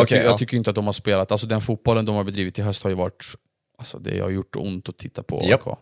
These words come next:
Speaker 2: K. Eh, ur, ur ett liksom underhållningsvärde.
Speaker 1: Ja.
Speaker 2: Göteborg har jag aldrig varit särskilt orolig för. Alltså jag har ju, de har varit indragna i botten, men jag tycker de har spelat en, alltså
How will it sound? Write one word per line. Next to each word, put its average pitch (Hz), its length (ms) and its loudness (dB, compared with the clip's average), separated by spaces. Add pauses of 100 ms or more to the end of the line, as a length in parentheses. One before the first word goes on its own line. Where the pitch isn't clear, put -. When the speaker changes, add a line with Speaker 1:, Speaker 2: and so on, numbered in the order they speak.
(120)
Speaker 2:
K. 50 60 -6
Eh, 50 380 -4
ur, 95 200 -6
ur 101 140 0
ett 95 120 -2
liksom - 200 -6
underhållningsvärde. 95 800 0 (100)
Speaker 1:
Ja. 90 140 -6 (540)
Speaker 2:
Göteborg 123 440 4
har 185 80 6
jag 180 120 6
aldrig 113 180 2
varit - 300 -6
särskilt - 580 -2
orolig 135 360 2
för. - 300 -4
Alltså 120 260 6
jag 127 120 6
har 131 100 8
ju, 127 260 4 (800)
de 120 160 4
har 131 80 6
varit 135 120 4
indragna 139 480 2
i 120 60 2
botten, 113 380 2
men 113 60 0
jag 117 100 4
tycker 120 220 0
de 110 80 2
har 110 60 2
spelat 113 420 0
en, 104 400 -4
alltså 101 560 2